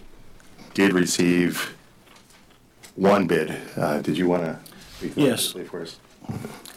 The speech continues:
Speaker 2: Yeah, we, um, you seen the one bid, we got a, another quote, well, it was a quote, um,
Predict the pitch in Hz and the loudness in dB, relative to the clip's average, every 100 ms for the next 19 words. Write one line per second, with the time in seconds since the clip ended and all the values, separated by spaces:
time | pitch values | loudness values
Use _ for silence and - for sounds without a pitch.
0 | - 151 127 127 151 147 147 131 120 107 | -4 4 4 4 4 6 6 4 2 -2
1 | - - _ _ _ - 131 - 170 160 | -8 -16 _ _ _ -6 0 2 4 4
2 | 123 135 139 143 139 135 131 127 127 127 | 4 4 4 4 6 6 4 4 4 4
3 | 117 110 117 117 123 120 - 127 117 117 | 4 2 4 4 4 2 4 4 4 0
4 | - 127 107 101 92 90 - 101 87 - | -2 2 2 2 -2 -2 2 2 0 -8
5 | - - - 107 107 104 101 | -10 -10 0 4 4 4 0